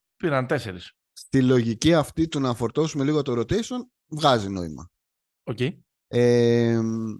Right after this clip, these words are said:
Speaker 2: η, το άλλο κενό το οποίο υπήρχε στο Phoenix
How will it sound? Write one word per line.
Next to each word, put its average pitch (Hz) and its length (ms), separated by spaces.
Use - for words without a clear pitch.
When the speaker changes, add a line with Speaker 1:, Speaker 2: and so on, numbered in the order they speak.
Speaker 2:
η, 135 420
το 139 180
άλλο 214 180
κενό 147 580
το 117 100
οποίο 120 240
υπήρχε 110 380
στο 101 200
Phoenix 107 300